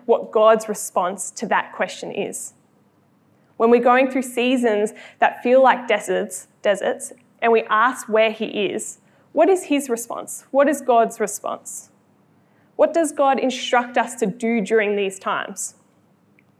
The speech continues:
So the passage that we are going to look through this morning, if you'd like to open it up, um, fun fact, it's actually,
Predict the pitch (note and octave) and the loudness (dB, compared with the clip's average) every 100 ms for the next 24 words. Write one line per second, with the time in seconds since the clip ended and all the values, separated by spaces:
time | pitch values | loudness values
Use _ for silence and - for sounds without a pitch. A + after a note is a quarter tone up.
0 | _ - - _ - B3 B3 C#4 C4+ E4 | _ -20 -20 _ 2 4 4 2 2 0
1 | D4+ D4+ B3+ A#3 A3 A3 G#3+ G3 A3+ A#3+ | 2 4 4 4 2 0 -2 -2 -2 -4
2 | - - - _ A3+ A3 G#3+ - G3 G3+ | -18 -20 -20 _ 0 2 0 -2 0 2
3 | A#3+ A#3 G3+ G#3 A3+ - G3 G3 F#3 F3 | 0 0 -2 0 0 -2 -4 -2 -2 0
4 | C#4 - - - - A3+ G#3 A3+ A#3+ B3 | 0 -2 -18 -12 -2 0 2 2 2 4
5 | A#3 - A3+ - B3 B3 C4 A#3+ A#3 - | 4 2 -2 0 0 0 2 2 2 -2